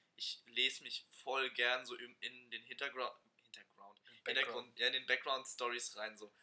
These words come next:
Speaker 1: woher kommt der Charakter, was war
Speaker 2: Ja.
Speaker 1: früher sein Leben und so.
Speaker 2: Aber ich muss sagen, ich find die neuen von, also diese, vor allem diese komische Serie, äh, Falcon versus, äh, kennst du die?
Speaker 1: Nee.
Speaker 2: Also es gibt jetzt eine neue Serie mit Winter Soldier und dem Falcon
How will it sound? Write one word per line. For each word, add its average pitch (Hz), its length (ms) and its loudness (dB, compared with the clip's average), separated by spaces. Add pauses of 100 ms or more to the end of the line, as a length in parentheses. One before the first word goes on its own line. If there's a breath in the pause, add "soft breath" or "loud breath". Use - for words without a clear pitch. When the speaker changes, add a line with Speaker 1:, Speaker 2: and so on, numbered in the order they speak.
(120 soft breath)
Speaker 1:
woher 123 280 -2
kommt 123 280 -6
der 120 120 4
Charakter, 120 460 -4
was 107 140 -4
war 107 120 2
Speaker 2:
Ja. 110 100 0
Speaker 1:
früher 139 220 -4
sein 117 200 -2
Leben 117 420 -6
und 110 100 -20
so. 117 160 -14
Speaker 2:
Aber 127 100 6
ich 139 100 0
muss 147 160 4
sagen, 131 240 0
ich 135 100 -6
find 131 240 -12
die - 120 -12
neuen 135 520 -6
von, 147 400 -4
also - 220 -10
diese, 120 400 -10
vor 117 120 -2
allem 123 120 -4
diese 110 240 -18
komische 117 400 -10
Serie, 127 500 -6 (140)
äh, 101 240 -10 (120)
Falcon 120 600 -10
versus, 104 500 -10
äh, - 460 -12 (180)
kennst - 240 -4
du 170 40 -12
die? 190 140 -16 (420)
Speaker 1:
Nee. 214 180 -20 (240)
Speaker 2:
Also 107 100 -12
es - 120 0
gibt - 200 -6
jetzt 131 220 -2
eine 123 80 -10
neue 127 260 0
Serie 131 460 -2
mit 120 280 -18
Winter 131 240 -10
Soldier 127 520 -6
und 117 180 -14
dem 113 200 -18
Falcon 147 540 -10